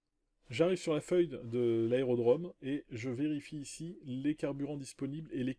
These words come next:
quantités de carburant disponibles. Ne faites pas juste une vérification, ok, il y en a, non.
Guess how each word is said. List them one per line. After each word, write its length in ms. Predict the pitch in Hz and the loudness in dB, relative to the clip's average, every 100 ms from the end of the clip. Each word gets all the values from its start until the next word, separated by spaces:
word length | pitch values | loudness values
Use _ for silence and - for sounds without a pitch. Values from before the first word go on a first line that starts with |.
| - | -4
quantités 500 | 247 247 226 - 208 | -4 -4 -6 -4 -6
de 80 | - | -2
carburant 380 | 180 160 165 | -2 0 0
disponibles. 520 | 165 - 156 147 107 - | -2 -6 -6 -4 -6 -6
Ne 280 | 127 180 196 | 0 2 0
faites 260 | - 180 - | -2 -4 0
pas 160 | 180 | 0
juste 280 | 156 196 - | 0 -6 -6
une 80 | 156 | 0
vérification, 720 | 165 156 151 165 - 180 190 | 2 0 -2 -4 -2 -8 -2
ok, 180 | 160 185 | -2 0
il 100 | 170 | 0
y 40 | |
en 100 | 151 | -2
a, 140 | 120 _ - | -4 _ -10
non. 200 | 139 | -8